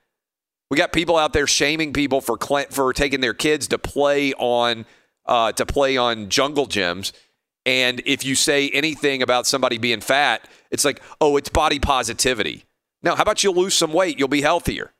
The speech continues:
Go to the gym. I can't believe that's controversial to say. Don't smoke. Lose some weight.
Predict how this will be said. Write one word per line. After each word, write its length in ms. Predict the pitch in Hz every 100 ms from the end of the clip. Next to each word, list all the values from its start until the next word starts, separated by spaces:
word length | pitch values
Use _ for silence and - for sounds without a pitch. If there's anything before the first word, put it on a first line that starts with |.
| _
Go 180 | 151 190
to 80 | 165
the 100 | 123
gym. 280 | 104 71 - _ _ _ _ _ _ _ _ _
I 80 | -
can't 200 | 175 180
believe 220 | 165 170
that's 180 | 151 -
controversial 640 | 147 151 143 143 151 147
to 80 | 113
say. 360 | - 165 135 - _ _ _ _ _ _ _ _ _ _ _ _ _ _ _
Don't 260 | 151 156 -
smoke. 580 | - 143 123 127 - - _ _ _ _ _ _ _ _ _ _
Lose 320 | 127 151 190
some 240 | - 196 170
weight. 360 | 139 117 123